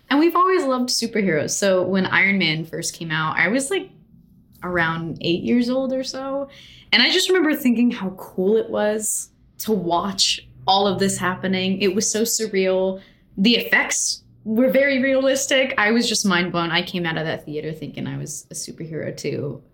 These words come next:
<laughs> I think everybody does that at some point. But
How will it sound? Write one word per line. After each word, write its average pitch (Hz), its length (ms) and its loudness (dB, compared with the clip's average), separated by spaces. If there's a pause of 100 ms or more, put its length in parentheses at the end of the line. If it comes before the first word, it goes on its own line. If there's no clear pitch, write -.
(100)
<laughs> - 0 - (1200)
I 190 100 2
think 190 180 2
everybody 175 420 2
does 170 220 -2
that 165 100 0
at 160 160 -6
some 190 240 -2
point. 165 300 -8
But 165 300 0